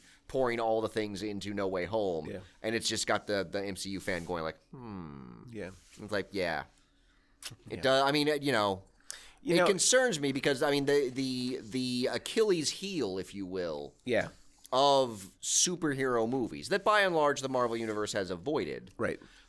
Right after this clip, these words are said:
Speaker 1: is the whole trying to have too many villains, too many characters at, at once.
Speaker 2: Right. Right.
Speaker 1: Um, and so it'll be, uh, you know,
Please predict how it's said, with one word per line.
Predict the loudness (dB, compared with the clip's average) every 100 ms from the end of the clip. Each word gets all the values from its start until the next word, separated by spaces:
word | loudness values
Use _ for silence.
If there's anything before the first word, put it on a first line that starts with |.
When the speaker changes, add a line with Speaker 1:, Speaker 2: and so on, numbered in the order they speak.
| _ _
Speaker 1:
is | 2 4 4 2
the | 0
whole | 2 4 4 4 2 0 -4 _
trying | -6 0 2 2 2
to | 2
have | 2 0 0
too | -4 -2
many | -2 -2
villains, | 0 0 -2 -4
too | -6
many | -6 -6
characters | -4 -4 -4 -6 -8
at, | -8 -10 -12
at | -12 -10
once. | -12 -12 -14 -4
Speaker 2:
Right. | -2 -2 -6 _ _
Right. | 0 2 4
Speaker 1:
Um, | 2 2 2 2 -2 -6 -12 -18 -20 _ _ _ _ _ _ _ _ _ _ _ _ -10 -4
and | 0
so | 2 4 4
it'll | 2
be, | -2
uh, | -4 -2
you | 2
know, | 2 0 -4